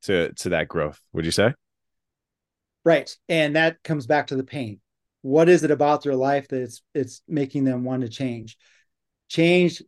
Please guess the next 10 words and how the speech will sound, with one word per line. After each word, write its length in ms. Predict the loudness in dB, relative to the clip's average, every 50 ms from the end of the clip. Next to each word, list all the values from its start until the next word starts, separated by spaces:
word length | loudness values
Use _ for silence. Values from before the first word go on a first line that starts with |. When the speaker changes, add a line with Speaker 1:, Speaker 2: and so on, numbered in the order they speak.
| -6
Speaker 2:
lasting 420 | -4 0 0 0 0 -2 -2 -6 -6
change 460 | -6 -4 -4 -2 0 -2 -2 -4 -4
will 180 | -6 -4 -4 -2
not 220 | -4 -4 -4 -6
happen 480 | -6 -6 -6 -6 -6 -6 -8 -8 -6 -6
unless 400 | -8 -6 -6 -6 -6 -6 -10 -8
two 180 | -4 -2 -2
things 320 | 0 0 0 0 0 0 -2
are 160 | -4 -4 -4
happening. 560 | -6 -6 -6 -8 -8 -8 -10 -14 -14 -14 -16